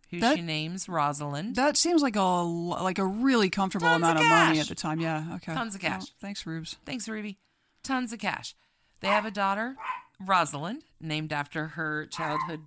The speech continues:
Speaker 1: favorite doll. They are running a respectable middle-class household, but resentment is brewing. And now we're gonna talk about and explore one of my favorite psychological theories called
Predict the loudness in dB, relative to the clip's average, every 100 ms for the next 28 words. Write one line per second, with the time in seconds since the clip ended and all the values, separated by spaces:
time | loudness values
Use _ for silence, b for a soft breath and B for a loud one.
0 | _ _ _ _ _ -6 -6 -8 -8 -8
1 | -8 _ _ _ _ _ _ _ -6 -4
2 | -2 -2 -2 -4 -6 -8 -8 -4 -6 -4
3 | -8 -8 -12 -10 -8 -8 -6 -8 -10 -12
4 | -6 -4 -4 -6 -6 -8 -10 -8 -8 -6
5 | -8 -12 -18 _ _ _ _ _ -14 -10
6 | -6 -6 -6 -6 -8 -8 -10 -8 -8 -8
7 | -12 -14 -14 B B B B -10 -8 -8
8 | -8 -10 -10 -12 -12 -12 -14 -14 -10 -10
9 | -10 -10 -8 -6 -8 -10 -16 -18 _ _
10 | _ _ _ -16 -12 -10 -10 -12 -14 -12
11 | -10 -10 -12 -12 -14 -14 -16 -14 -12 -10
12 | -10 -10 -10 -10 -10 -12 -16 -12 -8 -8
13 | -6 -8 -6 -6 -4 -6 -8